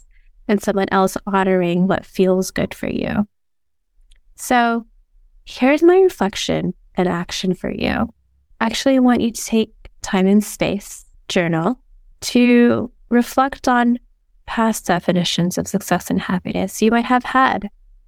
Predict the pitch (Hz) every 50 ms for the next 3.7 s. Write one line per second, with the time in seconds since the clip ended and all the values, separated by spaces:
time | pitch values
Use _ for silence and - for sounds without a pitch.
0 | _ - _ _ - 196 185 180 175 170 175 175 175 170 165 165 165 170 - 190
1 | 190 - _ - - - _ - - - 190 180 180 196 180 175 170 165 160 -
2 | 208 - 151 147 - 65 175 180 - _ _ _ _ _ - - - 208 185 196
3 | 185 175 180 170 - - - 165 - - - 208 208